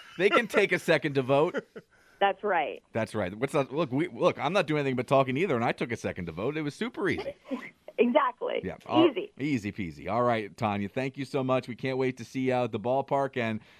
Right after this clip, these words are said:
Speaker 1: uh, I know it's not till March eleventh, so we got about two weeks left in the voting,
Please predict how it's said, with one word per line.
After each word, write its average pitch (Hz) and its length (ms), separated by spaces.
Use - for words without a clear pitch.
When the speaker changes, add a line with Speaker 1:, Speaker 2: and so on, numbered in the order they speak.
Speaker 1:
uh, 120 220
I 127 100
know 139 160
it's - 220
not 143 180
till 139 140
March 139 260
eleventh, 143 360
so 139 100
we 127 60
got 131 120
about 127 260
two 233 200
weeks 226 340
left 117 400
in 120 260
the 110 100
voting, 127 480